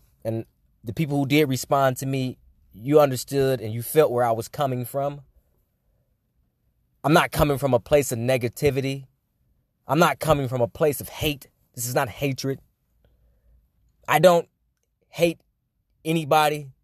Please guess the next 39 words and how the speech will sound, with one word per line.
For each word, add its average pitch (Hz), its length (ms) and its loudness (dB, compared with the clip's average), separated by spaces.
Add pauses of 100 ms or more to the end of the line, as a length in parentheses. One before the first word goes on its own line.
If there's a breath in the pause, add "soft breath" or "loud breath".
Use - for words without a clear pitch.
(440)
I 135 120 -2
actually 131 240 -6
lead 139 180 -2
with 127 140 -6
love. 135 360 2
It's - 160 -18
my 113 140 -4
motto, 120 460 -2
lead 117 260 -10
with 113 120 -10
love, 117 360 -2 (720)
um, 101 260 -6
'cause 98 200 -6
there's 107 100 -8
just 110 160 -8
way 117 220 2
too - 100 -14
much 110 220 -4
hate 120 180 2
out 110 140 2
here 113 100 -2
in 107 60 -6
the 107 80 -8
world. 113 340 -2 (1800)
And 139 240 -2
one 214 200 6
of 208 40 -4
the 185 120 0
things 170 800 -4 (720)
that 107 260 -6
bothered 139 400 2
me 107 500 -8 (960)
so 165 440 4
much 151 380 2
over 120 300 -2
these 120 220 -6
last 123 500 -2
couple 117 280 -6
days 104 480 -2